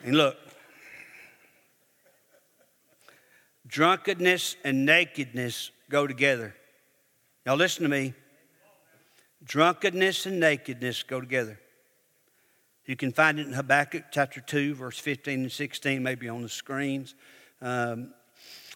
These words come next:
and you can find it in Genesis chapter nineteen, verses thirty through thirty-nine, where Lot, you remember his girls got their daddy drunk. You remember that story?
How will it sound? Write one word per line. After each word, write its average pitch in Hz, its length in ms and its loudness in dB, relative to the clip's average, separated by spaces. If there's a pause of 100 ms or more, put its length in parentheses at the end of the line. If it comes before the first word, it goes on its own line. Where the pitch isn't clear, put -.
(120)
and 120 260 -2
you 131 120 -2
can 127 180 -8
find 147 320 0
it 131 100 -14
in 123 140 -6
Genesis 135 520 -2
chapter 131 360 -2
nineteen, 131 720 -2
verses 123 480 -4
thirty 127 320 -2
through 123 280 -10
thirty-nine, 127 840 -4 (400)
where 120 300 -2
Lot, 135 880 -2 (440)
you 113 100 -14
remember 120 380 -6 (140)
his 117 140 -14
girls 131 500 -2
got 127 300 -2 (800)
their 120 100 -6
daddy 131 500 0
drunk. 143 440 0 (180)
You 123 100 -8
remember 131 260 -2
that 139 180 0
story? 147 500 -2